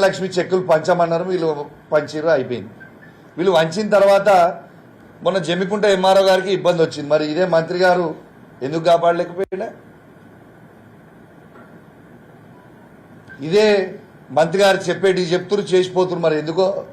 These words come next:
కాపాడుకోలేకపోతురు? అంటే కేవలం మిమ్మల్ని వాడుకుంటాడు, ఇచ్చిపెడతాడు. దయచేసి మీరు ఇది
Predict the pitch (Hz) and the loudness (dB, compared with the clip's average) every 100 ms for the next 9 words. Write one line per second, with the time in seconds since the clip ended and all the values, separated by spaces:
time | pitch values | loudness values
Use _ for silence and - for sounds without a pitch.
0 | - 143 156 165 160 160 143 147 147 - | -2 0 2 2 2 0 -2 -4 -4 -10
1 | - - - - - - - - 113 131 | -18 -20 -20 -20 -20 -20 -20 -16 -10 -4
2 | 160 170 233 - - - 139 170 170 170 | -2 -2 -2 -10 -14 -6 -2 0 2 0
3 | 185 160 139 135 151 - 151 151 165 110 | -2 -6 -2 0 2 0 -6 -6 -6 -6
4 | 147 127 127 131 - - - - - 110 | -6 -6 -6 -8 -14 -20 -20 -20 -20 -8
5 | 120 156 185 190 180 185 165 156 151 | 0 0 2 0 0 -4 -4 -6 -6